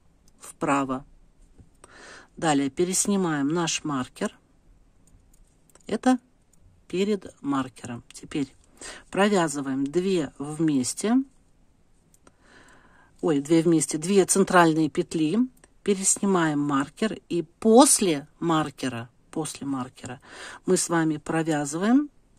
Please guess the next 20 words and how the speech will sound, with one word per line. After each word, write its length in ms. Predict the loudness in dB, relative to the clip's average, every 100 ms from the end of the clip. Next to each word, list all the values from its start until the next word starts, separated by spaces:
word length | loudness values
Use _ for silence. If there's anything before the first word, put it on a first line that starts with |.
| _ _ _ _ _ -20 -20 -20 -20 -20 _ _ -12
э, 260 | -10 -10 -14
кто 440 | -8 0 2 2 -6
разворачивает, 800 | -6 -4 0 0 0 -2 -8 -10
тот 180 | -10 -10
разворачивает 720 | -6 -4 -2 -4 -6 -8 -6
петли, 440 | -4 -2 -4 -8 -10
у 80 | -6
кого 300 | -4 -2 -2
они 120 | -4
стоят 260 | -6 -10
таким 320 | -10 -8 -6 -6
образом, 560 | -6 -6 -4 0 0 0 -12 -20 -20 -4
две 380 | 2 4 4 0
вместе 760 | 0 -2 0 -2 -4 -6 -8 -8
за 340 | -6 0 2
заднюю 580 | 2 2 2 0 -4 -4
стенку 760 | -4 -8 -4 -4 -4 -2 -2 -2 _ _ _
с 200 | -8 -4
наклоном 840 | -2 -2 -4 -4 -2 -2 -2 -6 _ _ _ _ _ _ _ -14
влево. 680 | -10 -8 -4 -2 -2 -6